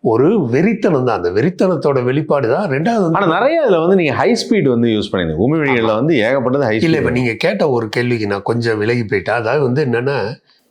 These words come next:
Speaker 1: நம்மளுடைய ஸ்ட்ராங் ஹோல்டு டெக்னிக்காலிட்டிஸ்னு தெரிஞ்சிருச்சு.
Speaker 2: ம்.
Speaker 1: இந்த டெக்னிக்கலா நம்ம சவுண்டா ஒரு படத்தை காட்டிடுவோம் தமிழுக்கு. தமிழ்ல வந்து ஒரு இங்கிலீஷ் படம்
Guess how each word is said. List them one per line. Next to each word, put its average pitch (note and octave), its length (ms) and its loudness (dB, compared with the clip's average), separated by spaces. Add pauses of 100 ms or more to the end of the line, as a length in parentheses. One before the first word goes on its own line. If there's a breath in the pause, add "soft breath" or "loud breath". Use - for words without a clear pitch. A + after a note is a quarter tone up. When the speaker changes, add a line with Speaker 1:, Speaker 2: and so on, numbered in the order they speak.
(140)
Speaker 1:
நம்மளுடைய F#3 560 0
ஸ்ட்ராங் D#3+ 400 0
ஹோல்டு C3+ 380 2
டெக்னிக்காலிட்டிஸ்னு A2 840 -2
தெரிஞ்சிருச்சு. E2+ 520 -6
Speaker 2:
ம். F2 260 -16 (300)
Speaker 1:
இந்த - 340 -4
டெக்னிக்கலா G3 680 0
நம்ம D#3+ 200 2 (140)
சவுண்டா D#3+ 380 2
ஒரு B2+ 120 0
படத்தை G#2 280 -2
காட்டிடுவோம் F2 520 -6
தமிழுக்கு. F#2+ 540 -4 (540)
தமிழ்ல F3+ 380 4
வந்து D3 220 2
ஒரு A#2+ 200 0
இங்கிலீஷ் A#2 320 0
படம் G2 220 -6